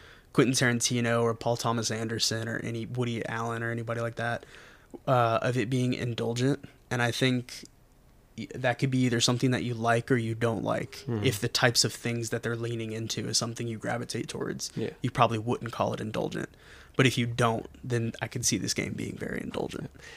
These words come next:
Speaker 2: I was actually thinking about that before. In my head, I was like, Tarantino, and, uh, Once Upon a Time in Hollywood, I'm not the biggest fan of that movie. And I was like, I feel like he made that movie more so for himself and his taste than the audience in my, in
Speaker 1: I'm
Speaker 2: my
Speaker 1: so
Speaker 2: head. I was
Speaker 1: with you,
Speaker 2: like,
Speaker 1: yeah.
Speaker 2: I feel like this game might be a little bit like that.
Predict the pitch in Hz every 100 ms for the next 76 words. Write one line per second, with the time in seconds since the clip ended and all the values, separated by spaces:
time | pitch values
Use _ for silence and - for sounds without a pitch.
0 | - 117 156 170 - 156 120 - 107 104
1 | - - 107 104 104 117 110 110 127 113
2 | - 107 - - - 113 98 101 110 110
3 | 180 180 107 110 101 - - - - -
4 | - - 117 110 113 110 107 104 110 107
5 | 107 104 101 104 104 - 107 107 90 104
6 | 104 104 104 107 104 - - - - 113
7 | 127 113 104 - - 117 110 107 104 98
8 | 110 104 104 101 101 101 104 101 - 104
9 | - 110 104 107 104 - 104 107 110 113
10 | 107 - 107 110 - 127 117 120 101 -
11 | 110 110 110 110 110 113 101 - 127 -
12 | 127 110 120 110 120 120 123 120 110 110
13 | 104 104 104 101 101 104 101 101 104 -
14 | - - 104